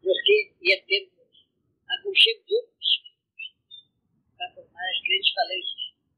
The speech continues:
que chamavam falange regeneradora do Barroco da Regeneradora. Essas pioneiras seriam, então, feitas no dia de, que a humanidade, eh, comemora o dia daquele tempo.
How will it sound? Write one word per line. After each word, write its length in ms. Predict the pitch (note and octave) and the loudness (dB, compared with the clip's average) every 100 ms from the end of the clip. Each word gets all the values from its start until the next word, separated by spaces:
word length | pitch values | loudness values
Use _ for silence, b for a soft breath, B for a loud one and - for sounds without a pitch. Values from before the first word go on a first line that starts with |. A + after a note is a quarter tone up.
| _ _ _ _ _ | _ _ _ _ _
que 80 | - | -4
chamavam 380 | - E5+ F5 F5+ | -2 -2 -6 -10
falange 260 | F5+ F#5 F5+ | -6 -4 -4
regeneradora 960 | F4+ - F4+ F4+ - - G3 E3 C#3+ _ _ _ | -4 -4 -8 -4 -4 -4 -6 -8 -10 _ _ _
do 80 | - | -14
Barroco 280 | - - - | -12 -12 -6
da 80 | - | -2
Regeneradora. 760 | - - - - - - - - _ _ - - _ _ _ _ _ _ _ | 0 0 -2 -8 -10 -8 -12 -14 _ _ -20 -20 _ _ _ _ _ _ _
Essas 360 | F3 - - - | -2 0 -4 -6
pioneiras 360 | F#3+ E4+ G3 - | -6 -4 -2 2
seriam, 220 | F#3+ G3+ | 2 2
então, 180 | - - _ _ _ | -2 -16 _ _ _
feitas 340 | G#4+ - G4+ - | 0 0 -4 -16
no 100 | A#4 _ | -20 _
dia 340 | - - A#4+ - - _ _ _ _ _ | 0 0 0 -2 -8 _ _ _ _ _
de, 160 | - - - - _ - | -2 -2 -2 -8 _ -10
que 100 | G#3 | -8
a 40 | |
humanidade, 540 | G3+ G3 - F#3+ G#3 - - _ _ _ _ _ | -4 -4 -2 -4 -6 -10 -20 _ _ _ _ _
eh, 260 | _ - - _ _ | _ -20 -20 _ _
comemora 600 | G4 F4+ E4+ F#4 - - _ B B B B B B B | -2 -2 0 0 0 -2 _ B B B B B B B
o 100 | _ | _
dia 160 | - G#4 | 0 2
daquele 280 | G#3 G#4 - | 0 -2 -6
tempo. 280 | C5+ B4 | -8 -8